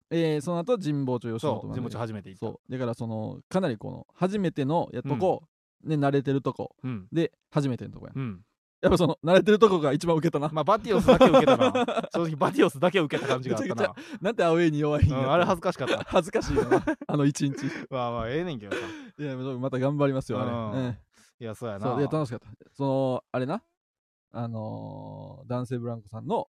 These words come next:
Speaker 2: うん。
Speaker 1: 先週かなんか言った
Speaker 2: うん。
Speaker 1: 時が、
Speaker 2: うん。うん。
Speaker 1: Uber Eatsしてて、
Speaker 2: あー、そうそう、昔な。
Speaker 1: たまたま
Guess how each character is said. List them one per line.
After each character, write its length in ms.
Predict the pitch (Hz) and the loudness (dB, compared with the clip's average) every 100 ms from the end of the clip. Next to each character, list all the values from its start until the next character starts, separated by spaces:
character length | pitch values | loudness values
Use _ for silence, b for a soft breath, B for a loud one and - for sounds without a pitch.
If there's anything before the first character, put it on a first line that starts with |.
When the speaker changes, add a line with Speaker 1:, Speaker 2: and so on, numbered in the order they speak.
| - | -8
Speaker 2:
う 80 | 127 | -8
ん。 160 | 92 _ _ _ _ _ _ _ _ _ - | -8 _ _ _ _ _ _ _ _ _ -6
Speaker 1:
先 220 | 147 143 | 0 0
週 260 | 127 104 98 - _ 160 131 | 0 -6 -8 -14 _ -8 -6
か 80 | 117 | -4
な 80 | 113 | -4
ん 40 | |
か 60 | 113 | -2
言 100 | 120 | -4
っ 20 | |
た 260 | - - - 160 | -6 -14 -12 -12
Speaker 2:
う 60 | |
ん。 140 | 127 - | -10 -8
Speaker 1:
時 420 | 127 _ - 117 | -8 _ -10 -6
が、 200 | 107 - _ 135 | -6 -6 _ -10
Speaker 2:
う 60 | |
ん。 180 | 120 95 _ _ _ _ _ - | -10 -12 _ _ _ _ _ -2
う 60 | 131 | 0
ん。 60 | |
Speaker 1:
Uber 120 | 123 | 0
Eats 160 | 117 110 | -2 -4
し 40 | |
て 100 | 180 | -4
て、 180 | 180 233 | 0 2
Speaker 2:
あ 140 | 180 151 | 2 2
ー、 20 | |
そ 100 | 139 | -2
う 40 | |
そ 80 | 110 | -6
う、 40 | |
昔 160 | 113 117 | -8 -2
な。 60 | 147 | 0
Speaker 1:
た 60 | |
ま 40 | 131 | 2
た 80 | |
ま 120 | 131 | 0